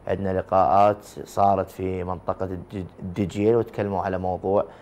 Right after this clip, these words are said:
المعوقات الكبيرة، وأيضًا هذه المرة على موضوع المكاتب الزراعية والمواد المغشوشة للأسف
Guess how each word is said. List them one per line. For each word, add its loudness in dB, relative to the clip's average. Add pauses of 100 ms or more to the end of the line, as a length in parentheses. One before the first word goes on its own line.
(260)
المعوقات 0
الكبيرة، 2
وأيضًا 0
هذه -4
المرة -4
على -2
موضوع 0
المكاتب 0
الزراعية 2
والمواد 0
المغشوشة -6
للأسف -2